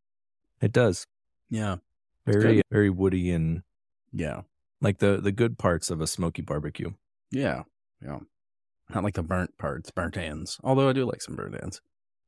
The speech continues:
Speaker 2: Um,
Speaker 1: Yeah. If, as long as
Speaker 2: but
Speaker 1: the texture is good, they're,
Speaker 2: somebody's,
Speaker 1: they're
Speaker 2: like,
Speaker 1: good.
Speaker 2: cooked it right. Like, when you get burned ends and somebody's, like, burned the whole damn thing anyway, the burned ends are basically like eating charcoal. Yeah, that's
Speaker 1: Yeah.
Speaker 2: not good. That doesn't taste
Speaker 1: Mm-hmm.
Speaker 2: like this.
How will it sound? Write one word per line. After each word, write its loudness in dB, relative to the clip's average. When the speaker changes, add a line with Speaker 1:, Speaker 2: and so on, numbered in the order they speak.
Speaker 2:
Um, 0
Speaker 1:
Yeah. 2
If, -2
as -4
long 4
as 4
Speaker 2:
but -2
Speaker 1:
the -4
texture 0
is -4
good, -4
they're, -8
Speaker 2:
somebody's, 4
Speaker 1:
they're 2
Speaker 2:
like, -2
Speaker 1:
good. -2
Speaker 2:
cooked -2
it 0
right. -2
Like, -4
when 2
you 2
get 0
burned 0
ends -2
and -6
somebody's, -2
like, -6
burned -2
the -4
whole -6
damn -2
thing -4
anyway, -2
the 0
burned 0
ends -2
are 0
basically -2
like -2
eating -2
charcoal. -4
Yeah, -4
that's 2
Speaker 1:
Yeah. -2
Speaker 2:
not -10
good. -12
That 4
doesn't 4
taste -4
Speaker 1:
Mm-hmm. -6
Speaker 2:
like -10
this. -14